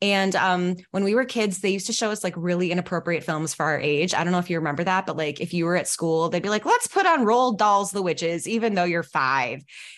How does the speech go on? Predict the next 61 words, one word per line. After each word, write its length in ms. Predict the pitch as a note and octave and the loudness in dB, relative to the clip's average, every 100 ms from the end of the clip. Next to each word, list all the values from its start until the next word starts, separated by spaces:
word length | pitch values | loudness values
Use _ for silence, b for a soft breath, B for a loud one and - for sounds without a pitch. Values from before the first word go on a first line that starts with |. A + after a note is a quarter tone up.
| B - | B -2
And 400 | G#3+ G#3+ G#3+ A3 - _ | 0 2 0 -4 -8 _
it 160 | G#3 G#3 | -2 0
was, 200 | G3+ F3+ | -2 -2
it, 240 | F#3 - | -6 -6
it 20 | |
was 180 | F3+ E3 | -2 -2
terrifying, 720 | - D3+ E3+ E3+ G#2 F2+ - | -2 0 0 0 -2 -2 -4
right? 240 | E3+ F3+ G3 | -2 0 2
They 120 | F#3 | 0
would 100 | F#3 | 2
show 140 | G3+ | 0
you, 180 | F#3 F#3 | 0 2
like, 160 | F3 E3 | 0 -2
kinda 360 | - E3+ E3 | -2 0 0
terrifying 520 | E3+ F3+ D#3+ E3 D#3+ | -2 -2 0 -2 -2
films 260 | F3 D#3 D#3+ | -2 -2 -4
that 100 | D#3 | -4
you 60 | D3+ | -2
were 120 | D#3 | -2
way 140 | D3+ | -2
too 120 | D3 F3 | -2 -2
young 220 | D#3+ D#3+ | -2 -2
to 80 | D3 | -4
see. 420 | D#3 D3 A3+ B3+ _ B B B B | -2 -2 -2 -4 _ B B B B
So 160 | - G#3 | -2 2
when 100 | G3+ | 2
my 80 | G3 | 0
cousin 320 | - A#3 B3 | 0 0 2
put 140 | A#3 | 0
this 160 | G3 F#3+ | -2 0
movie 260 | B3+ D#4 | 2 2
on, 360 | A#3+ F3 F3 E3+ - _ | 2 2 0 -2 -8 _
I 360 | F#3 F#3 F#3+ F#3 | 0 2 2 0
got 160 | F3+ D#3+ | 0 0
really 200 | D#3+ E3+ | -4 -6
scared 380 | - B3+ B3+ | -2 0 0
because 220 | G3 F#3+ F3 | 0 -2 -2
of 100 | E3+ | -2
the 100 | E3+ | 0
nuns. 540 | F#3+ E3+ D#3 - - | 0 0 -2 -6 -8
So 240 | - - F3+ | -4 0 2
I, 240 | E3 D#3+ | 2 2
like, 200 | E3 D#3 | 0 -2
went 280 | F#3 D#3+ C#3+ - | -2 -2 -4 -2
into 280 | E3+ - | -2 0
another 260 | E3+ D#3+ D#3+ | 0 0 -2
room 280 | D#3+ D#3 C3+ | 0 -2 -2
and 100 | D#3+ | -2
she 160 | - | -4
found 260 | F#3 G#3 A3 | 0 2 4
me 100 | A3 | 2
and 100 | F#3+ | 0
she's 120 | F3+ | -4
like, 140 | G#3+ G#3+ | -6 0
"Why 220 | G#3+ A#3 | 2 2
did 200 | C#4+ - | 0 -2
you 120 | D4+ | -2
get 160 | C#4+ C4+ | 0 0
up 180 | C#4+ | 0
and 160 | C#4+ C4 | 0 0
leave?" 380 | C#4+ F4 - | 0 -2 -4